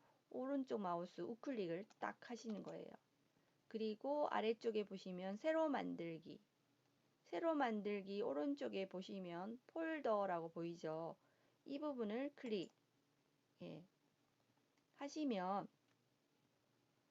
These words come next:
이때 중요한 것은 이 기존의 글씨를 지우지 말고 그대로 둔 상태에서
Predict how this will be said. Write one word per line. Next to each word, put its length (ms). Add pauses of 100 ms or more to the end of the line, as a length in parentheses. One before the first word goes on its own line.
(560)
이때 320
중요한 420
것은 600 (340)
이 180
기존의 460
글씨를 600
지우지 460
말고 720 (380)
그대로 680
둔 200
상태에서 920